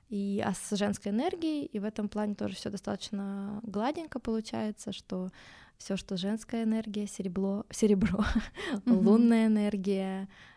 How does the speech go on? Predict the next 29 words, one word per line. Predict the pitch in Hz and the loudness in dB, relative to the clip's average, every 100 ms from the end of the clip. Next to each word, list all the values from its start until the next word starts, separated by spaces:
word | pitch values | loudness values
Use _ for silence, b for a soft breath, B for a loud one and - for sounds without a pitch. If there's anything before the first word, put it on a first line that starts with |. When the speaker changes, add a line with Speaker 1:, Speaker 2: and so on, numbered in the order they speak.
| B | B
Speaker 1:
все | - 175 | -8 -6
это | 175 180 | -6 -6
вместе | 185 190 208 220 - 208 | -4 -2 -2 -2 -6 -12
сплавляется, | - 185 180 190 208 214 202 - 196 196 196 - | -8 -6 -4 -2 -2 -4 -8 -8 -6 -6 -8 -6
получается | 196 196 208 - | -6 -6 -8 -10
такой | - 196 | -10 -4
natural | 190 190 185 - 196 196 | -4 -4 -8 -6 -6 -4
magic, | 202 - 117 101 107 - - | -4 -2 -4 -4 -6 -8 -16
и | - | -10
все | - | -8
это | 190 - | -8 -10
с | - | -14
планетами | 202 190 220 240 233 220 | -8 -4 -4 -4 -2 -4
связано, | 220 196 180 196 | -4 -6 -6 -10
с | |
космосом, | - 233 240 233 214 208 202 208 | -6 -4 -2 -4 -8 -6 -8 -8
и | |
все | - 202 | -10 -10
получается | 196 196 - 208 202 202 | -8 -8 -8 -10 -8 -10
в | |
таком | - - 202 196 B B B B B | -12 -6 -6 -6 B B B B B
достаточно | 208 196 - 208 214 - 202 | -10 -8 -4 -4 -4 -6 -8
красивом, | - 202 196 - 240 269 262 | -6 -6 -6 -6 -4 0 0
минималистичном, | 233 208 196 185 185 - 247 254 - 247 240 233 B B B | 2 0 -2 -6 -10 -10 -8 -8 -6 -4 -2 -4 B B B
но | 208 | -2
немножечко | 247 247 196 196 - - | 0 0 -2 -6 -8 -10
магическом | 190 185 190 - - - 185 185 b b b | -8 -8 -10 -12 -14 -10 -10 -12 b b b
Speaker 2:
Мгм. | 233 202 | 0 2
Speaker 1:
формате. | 196 190 190 196 196 214 | 2 4 2 0 -8 -10